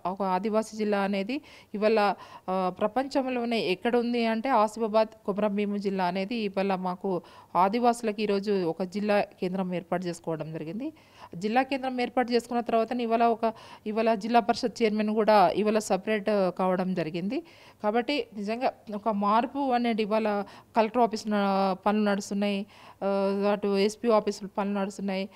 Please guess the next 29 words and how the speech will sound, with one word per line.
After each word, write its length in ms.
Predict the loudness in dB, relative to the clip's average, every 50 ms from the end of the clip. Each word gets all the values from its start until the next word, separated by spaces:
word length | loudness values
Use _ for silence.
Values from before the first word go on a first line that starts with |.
| -18 -20 -18 -8 -4
ఆ, 360 | 0 0 0 0 0 -2 -4 -2 -2
సెంట్రల్ 280 | -2 -2 0 0 2
లైటింగ్స్ 380 | 2 2 2 0 -2 -4 -4 -4
కానీ, 360 | -4 -2 -2 -2 -2 -2 -2
రోడ్స్ 340 | 0 2 2 2 0 -2 -4
కానీ, 320 | -4 -4 -2 -2 -2 -2
అభివృద్ధి 420 | -2 -2 -2 -2 -2 -2 0 0 0
కానీ 320 | 0 0 -2 -2 -4 -4
అన్నీ 300 | -4 -4 -4 -4 -4 -2
కూడా 220 | -2 0 0 0 0 2 4
చాలా 200 | 4 4 4 2
చక్కగా 400 | -2 -2 -4 -2 -2 -4 -2 -2
నడుస్తున్నాయి. 500 | -2 -2 -2 -4 -6 -6 -4 -4 -4 -6 -10 -18 -20 -16 -12 -10
ఇంకా 320 | -8 -8 -2 2 4 4
డెవలప్‌మెంట్ 580 | 6 6 4 4 4 0 -2 -4 -6 -2 -2 -2
చేసుకోవడానికి 760 | -2 -2 -2 -2 0 0 0 0 0 -2 -2 -4 -4 -4 -6 -8 -16 -20 -20 -14 -8
ఇవాళ 260 | -6 -4 -2 -2 -2
నాకు 300 | -2 0 -2 -2 -2 -4
ఇచ్చినటువంటి 580 | -6 -6 -6 -4 -2 -2 -2 -2 -2 -4 -6 -6 -4 -2
అవకాశం 480 | -2 0 0 -2 -4 -4 -4 -6 -4 -4
మన 120 | -4 -4
ముఖ్యమంత్రి 460 | -6 -6 -6 -6 -6 -6 -4 -4 -4
గారు. 340 | -4 -2 -4 -4 -4 -6 -10 -12 -18 _ _ _ _ _ _ _ _ _ _ _ _ _ _ _ _ -8
ఏదైతే 260 | -6 -4 -4 -2 -4
మన 240 | -4 -2 -2 -4 -4
జిల్లా 240 | -2 -2 -2 -4 -2
పరిషత్ 400 | -2 -4 -6 -6 -6 -8 -6 -4
చైర్మన్ 300 | -6 -4 -4 -6 -6 -4
అనేది 340 | -4 -6 -6 -6 -8 -8